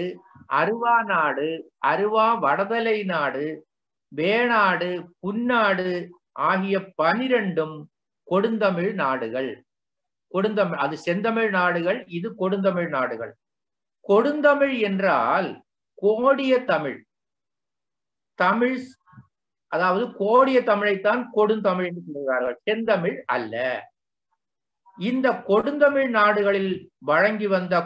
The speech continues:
கொடுந்தமிழ்தான் பிற்காலத்தில் வடமொழி கொர-, கலப்பை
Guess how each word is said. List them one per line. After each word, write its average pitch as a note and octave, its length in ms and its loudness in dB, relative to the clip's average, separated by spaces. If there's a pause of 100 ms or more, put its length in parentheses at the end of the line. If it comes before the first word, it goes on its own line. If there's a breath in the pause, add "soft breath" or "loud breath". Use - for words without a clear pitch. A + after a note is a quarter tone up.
கொடுந்தமிழ்தான் D#3 1000 0 (580)
பிற்காலத்தில் F3 880 0 (360)
வடமொழி A#3 640 2
கொர-, G3 380 0
கலப்பை F3+ 460 0